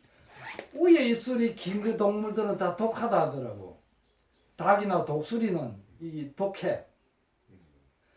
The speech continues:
근데 오리나 페리카는 밑에 입술이 이렇게 큰 것은 순하다 하더라고 말이야. 그 독사라든지 독수리 같은 건 위에 입-, 입이 이렇게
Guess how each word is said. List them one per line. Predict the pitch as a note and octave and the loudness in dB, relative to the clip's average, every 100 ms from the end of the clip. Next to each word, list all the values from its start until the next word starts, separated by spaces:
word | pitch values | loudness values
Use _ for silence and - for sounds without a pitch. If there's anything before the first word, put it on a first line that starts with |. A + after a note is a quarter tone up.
| _ _ | _ _
근데 | B3+ A#3 | 0 2
오리나 | A3+ A3 B3+ B3 A#3+ - | 4 6 6 6 2 2
페리카는 | G3 A3+ A#3 B3+ A#3 G#3 G#3 | -4 -4 2 4 4 0 -2
밑에 | C4+ D#4 D4 A#3 | -4 -2 -4 -4
입술이 | G3 A3+ A#3 A3 | -4 -2 0 0
이렇게 | G3+ G3 F#3 | -4 -4 -6
큰 | - - G#3 | -6 -10 -4
것은 | G3+ F#3 G3+ F#3+ | -2 0 -2 -4
순하다 | - F3+ G3+ G3+ F#3 | -6 0 0 2 0
하더라고 | E3+ D#3+ C3+ | 0 -4 -8
말이야. | A2 G#2 G2 F#2 - _ _ _ _ _ _ _ _ _ _ | -10 -12 -14 -18 -20 _ _ _ _ _ _ _ _ _ _
그 | A3+ - | -10 -4
독사라든지 | D#3 D3+ - G3 G3+ G3+ G#3 G3+ F#3 E3+ F3 _ _ D3+ _ _ _ _ _ | 0 0 -2 0 4 4 2 -4 0 0 0 _ _ -20 _ _ _ _ _
독수리 | D#3 D#3 A#3 G#3+ | -4 -4 -4 -6
같은 | F#3 F3+ | -4 -4
건 | F3 F#3 | -6 -6
위에 | G#3 F3 | 0 2
입-, | F3+ - _ _ _ - _ F#3+ | 2 -4 _ _ _ -20 _ -16
입이 | F#3 | -14
이렇게 | F3+ F3 F3 | -10 -2 -2